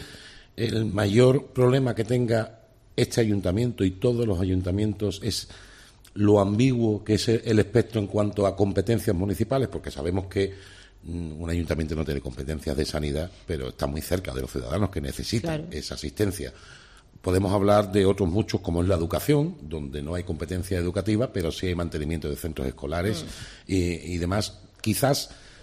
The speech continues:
Speaker 1: sea el mayor de los, de los problemas que pueda tener la gobernanza de cualquier ayuntamiento, pero especialmente un ayuntamiento de una especial importancia como el de Jerez por su tamaño.
Speaker 2: Claro que a, a veces las competencias están muy diluidas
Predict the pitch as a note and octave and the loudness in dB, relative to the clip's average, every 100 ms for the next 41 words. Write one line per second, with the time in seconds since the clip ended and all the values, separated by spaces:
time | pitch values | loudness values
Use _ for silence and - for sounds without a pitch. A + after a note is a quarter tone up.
0 | - - A2+ B2+ D3 C#3+ D3+ C#3+ C#3 A#2 | -12 0 6 8 8 8 6 6 4 2
1 | B2+ A#2+ A#2+ - B2+ D3+ - B2+ A#2+ B2 | 2 4 4 4 0 0 -2 -4 -2 -2
2 | A2+ A#2 C#3 B2+ A#2+ A2 A#2 B2+ C#3+ C#3 | -2 -2 -2 0 2 6 6 4 4 2
3 | B2 A#2+ A#2+ B2 C3 D3+ D#3 D3 C#3 D#3 | 2 2 6 6 6 6 6 4 2 2
4 | C#3 A2 A2+ G2+ B2+ C#3 C3 C3+ B2+ A2+ | 0 0 0 0 0 0 0 0 0 0
5 | B2+ A#2+ A#2 G#2+ A2 A#2+ A#2+ A2 G#2+ D3 | -2 -2 -4 -2 0 2 0 0 0 0
6 | B2+ G#2 G2 G2+ - A#2+ - G2 G2+ G2+ | -2 -4 -4 -4 -2 -2 -2 -6 -4 -4
7 | A#2 F#2+ F#2 - - - - - - - | -4 -4 -8 -12 -20 -20 -20 -20 -18 -2
8 | D#3+ C#3 C3 - C3 A#2 A2+ - C3 C#3 | 0 0 -2 -4 -2 -2 -4 -4 -2 0
9 | D#3 C#3+ C3+ - - B2+ C#3 D3 C#3+ D3+ | 2 0 0 -2 0 -2 0 0 -2 -2
10 | C#3+ D3 D3+ D3 D3 D3+ D#3+ F3+ | -2 -2 0 0 2 2 4 2